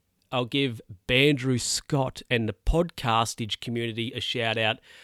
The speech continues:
Uh, the Podcastage server, it's very, it's just a great place. To, a lot of places on the internet are not very nice.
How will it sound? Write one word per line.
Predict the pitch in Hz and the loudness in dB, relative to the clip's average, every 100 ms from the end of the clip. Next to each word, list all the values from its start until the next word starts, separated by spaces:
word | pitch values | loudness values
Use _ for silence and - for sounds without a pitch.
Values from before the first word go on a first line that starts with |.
| - _ - | -20 _ -2
Uh, | 113 | -2
the | 110 | 0
Podcastage | - 156 - 131 120 117 | -2 -2 2 0 0 -4
server, | - 123 117 110 | -4 0 0 0
it's | 95 | -2
very, | 113 127 127 123 113 110 _ _ - | 0 0 0 -2 -4 -10 _ _ -16
it's | 117 - | -10 -6
just | 127 - | -8 -6
a | 127 | -8
great | 101 135 139 - | -4 0 0 -2
place. | - 131 117 - - - - | -2 0 0 -4 -8 -12 -18
To, | - _ 151 | -20 _ 0
a | |
lot | 151 160 | 4 4
of | 143 | 2
places | - 131 127 120 117 | -8 -2 0 0 -2
on | 117 | -2
the | 110 | -2
internet | 107 110 101 | -2 -4 -4
are | |
not | 104 | -4
very | 95 95 | -4 -6
nice. | 95 98 95 | -4 -6 -6